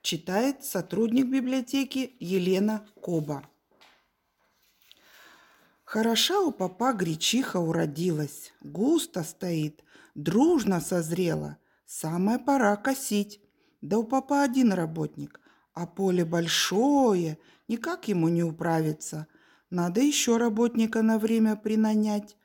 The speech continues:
Только никто к попу идти не соглашается. Больно уж он скуп. Как раз в ту пору шёл через село молодой парень, забубённая головушка. Шёл из города заработков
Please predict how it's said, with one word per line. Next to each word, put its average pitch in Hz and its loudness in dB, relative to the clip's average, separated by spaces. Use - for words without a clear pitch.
Только 254 0
никто 285 4
к - -18
попу 285 -4
идти 277 -2
не 180 2
соглашается. 175 -2
Больно 208 2
уж 156 -4
он 208 4
скуп. - -4
Как 165 -4
раз 349 2
в - -6
ту 160 -4
пору 254 2
шёл 339 2
через 185 -4
село 214 0
молодой 180 2
парень, 147 -2
забубённая 226 2
головушка. 190 0
Шёл 359 4
из 165 2
города 208 4
заработков 247 -4